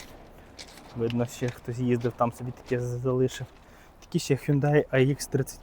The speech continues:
п'ять є. Такі резинки, щоб не вдаряли. У мене недавно Міган приїхав з такими резинками, щоб не вдаряли боковими дверками. Собі так європейці роблять. Ну, дивіться по комплектації, що він. Ціна.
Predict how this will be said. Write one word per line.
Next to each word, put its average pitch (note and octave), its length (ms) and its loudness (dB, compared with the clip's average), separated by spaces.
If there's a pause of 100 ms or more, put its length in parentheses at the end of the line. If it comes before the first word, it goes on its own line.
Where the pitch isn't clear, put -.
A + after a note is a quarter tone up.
п'ять A2+ 300 -2
є. A2+ 60 -8 (840)
Такі - 220 10
резинки, B2 420 6
щоб C#3 180 6
не C#3+ 140 6
вдаряли. C#3+ 380 10
У C#3 40 6
мене C3+ 160 6
недавно C3+ 260 8
Міган C3 320 4
приїхав B2 240 -2
з - 40 -16
такими B2 260 2
резинками, C3+ 400 2
щоб A#2+ 160 0
не C3 100 4
вдаряли B2+ 440 4 (420)
боковими C3 440 6
дверками. A2+ 520 0 (120)
Собі A2+ 220 -4
так - 200 -6
європейці A#2+ 480 0
роблять. A#2+ 360 0 (960)
Ну, C#3+ 100 0
дивіться B2+ 400 -2
по A#2 160 -2
комплектації, B2 920 -4
що A2 160 -6
він. G#2+ 120 -8 (1700)
Ціна. B2 420 -4